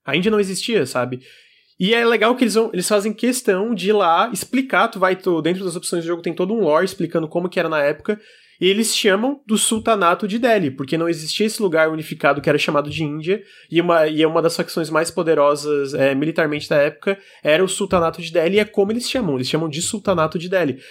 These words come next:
São esses detalhezinhos que eu acho, cara, fantásticos, fazem uma diferença muito grande. É a mesma coisa os Rus. Não existia Rússia na época. Tu vê que, na verdade, como eles eram chamados, eram os mo-, moscovitas.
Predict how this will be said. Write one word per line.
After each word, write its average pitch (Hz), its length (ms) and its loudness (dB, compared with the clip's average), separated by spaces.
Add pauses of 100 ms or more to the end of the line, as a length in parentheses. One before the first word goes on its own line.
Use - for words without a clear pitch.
São 214 140 2
esses 233 200 0
detalhezinhos 214 600 0
que - 80 -4
eu 180 80 4
acho, 180 180 0
cara, 156 280 2
fantásticos, 165 560 -2
fazem 190 180 2
uma 202 80 2
diferença 165 380 -4
muito 160 180 -4
grande. 165 320 0 (260)
É 160 80 0
a 160 60 4
mesma 208 300 0
coisa 202 440 0 (240)
os 196 200 -2
Rus. - 520 -2 (240)
Não 190 120 2
existia 233 280 2
Rússia 196 320 2
na 139 120 2
época. 123 260 -4
Tu 160 100 -6
vê 151 140 0
que, 180 80 -4
na 202 80 2
verdade, 165 340 0
como 175 140 -4
eles 160 80 -4
eram 165 140 0
chamados, 156 340 0
eram 170 120 2
os 151 120 -2
mo-, 175 240 -2
moscovitas. 170 800 0